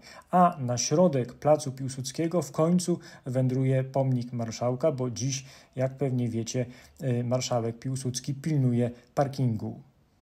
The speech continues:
Od strony ogrodu wraca w nowoczesnej formie wielki salon, to już nie jest altana czy sala balowa, ale właściwie taki łuk triumfalny.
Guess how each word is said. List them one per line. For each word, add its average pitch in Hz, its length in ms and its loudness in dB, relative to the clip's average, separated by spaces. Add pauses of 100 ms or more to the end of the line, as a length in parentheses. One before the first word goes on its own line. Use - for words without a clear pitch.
(540)
Od 147 160 -2
strony 175 420 6
ogrodu 151 640 4
wraca 160 600 4
w 131 80 -2
nowoczesnej 139 640 0
formie 160 460 0
wielki 160 440 2
salon, 147 460 6
to 139 120 -4
już 127 220 -2
nie 160 100 -2
jest 143 220 0
altana 135 480 2
czy 135 140 -10
sala 139 320 4
balowa, 135 460 2
ale 123 140 2 (240)
właściwie 143 440 -6
taki 135 280 -6
łuk 165 340 0
triumfalny. 117 840 -4